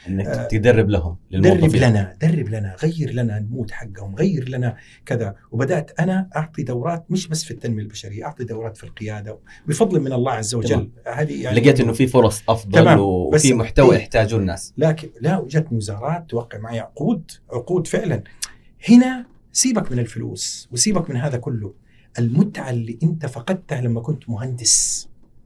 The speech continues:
Speaker 2: هنا
Speaker 1: مم.
Speaker 2: المتعة الحقيقية. يعني لما أنت مثلًا على سبيل المثال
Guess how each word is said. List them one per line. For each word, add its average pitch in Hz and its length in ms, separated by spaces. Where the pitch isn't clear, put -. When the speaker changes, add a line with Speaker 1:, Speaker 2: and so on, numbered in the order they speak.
Speaker 2:
هنا 214 200
Speaker 1:
مم. 160 60
Speaker 2:
المتعة 156 280
الحقيقية. 131 760
يعني 139 420
لما 143 340
أنت 208 220
مثلًا 160 200
على 131 100
سبيل 135 240
المثال 120 300